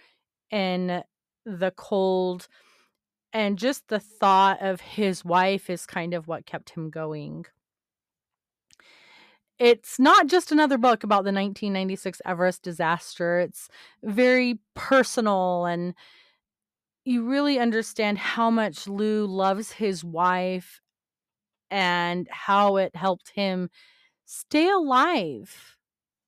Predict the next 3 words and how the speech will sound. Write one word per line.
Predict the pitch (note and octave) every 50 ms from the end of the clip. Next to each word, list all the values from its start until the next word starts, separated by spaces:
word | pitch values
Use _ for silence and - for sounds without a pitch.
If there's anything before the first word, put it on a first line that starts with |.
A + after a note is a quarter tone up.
| _ _ _ _ _ _ _ _ _ _ _ _ _ _ _ _ _ _ _ _ _ _ _ _ _ _ _ B3+
Kind | - - D#4 D4+ D#4+ E4+
of | G#4 G4+
similar | - - - C4+ A#3+ A3+ A3 A3 G#3+ G#3+ G#3+ G#3+ A3+ B3 C#4+ D4